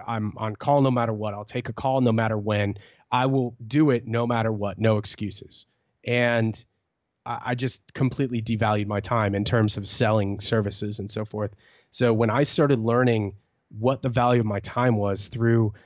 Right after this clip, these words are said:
mentors and through, and then I go and explore and hire other mentors, and I'm in other masterminds and other things like that. And, and I'm like, "Wow, like, I didn't know anything about this until people in masterminds started hiring me to do marketing for them and so forth." And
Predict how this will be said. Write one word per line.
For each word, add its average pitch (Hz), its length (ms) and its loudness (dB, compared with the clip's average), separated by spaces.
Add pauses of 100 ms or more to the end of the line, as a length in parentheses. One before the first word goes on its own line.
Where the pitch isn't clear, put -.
(160)
mentors 117 640 -2
and 101 140 -10
through, 117 500 -2 (240)
and 165 140 4
then 143 160 4
I 139 160 0
go 135 240 -2
and 120 100 -6
explore 117 480 -6
and 113 100 -2
hire 110 240 -2
other 104 160 0
mentors, 104 540 -2
and 101 100 -4
I'm 101 160 2
in 110 140 4
other 104 320 2
masterminds 101 680 -4
and 107 80 -4
other 101 160 0
things 107 260 -4
like 107 140 -8
that. 113 240 2
And, 107 180 -2 (300)
and 117 100 0
I'm 113 80 2
like, 104 240 2
"Wow, 135 400 0
like, 101 300 -6
I 117 100 -2
didn't 120 260 -2
know 151 240 4
anything 117 380 -2
about 131 420 0
this 107 360 -4 (260)
until 123 580 2 (240)
people 151 260 4
in 120 100 4
masterminds 123 500 0
started 110 240 -4
hiring 135 300 0
me 113 140 -2
to 110 80 -6
do 110 160 -4
marketing 120 460 0
for 110 240 -6
them 110 200 -2
and 104 100 -6
so 139 160 0
forth." 113 340 -4
And 104 180 -2